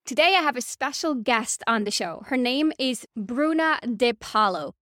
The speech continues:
Bruna specializes in neuroscience-based coaching and training, and she specifically helps employees and managers create more fulfillment and what she calls aliveness in the workplace.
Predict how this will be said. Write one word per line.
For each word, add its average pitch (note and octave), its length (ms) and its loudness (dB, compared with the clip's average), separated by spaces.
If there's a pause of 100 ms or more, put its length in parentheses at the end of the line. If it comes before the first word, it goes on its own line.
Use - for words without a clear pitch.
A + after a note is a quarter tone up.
(200)
Bruna E4+ 420 2
specializes D4 720 -2
in A#3 200 -2
neuroscience-based B3+ 1040 -2
coaching B3 680 -2
and C#4 280 -2
training, A#3+ 520 -2 (260)
and A3+ 140 -4
she B3+ 100 -4
specifically C4+ 880 -2
helps C4 580 -4 (260)
employees E4 1000 -2
and A3+ 380 2
managers C4 640 0
create - 440 -4
more B3 200 -2
fulfillment A#3 880 0 (380)
and B3+ 320 2
what A#3+ 160 -6
she A3+ 60 -8
calls A3+ 400 -8
aliveness A#3+ 960 0 (320)
in C4 160 4
the B3+ 100 2
workplace. - 600 -6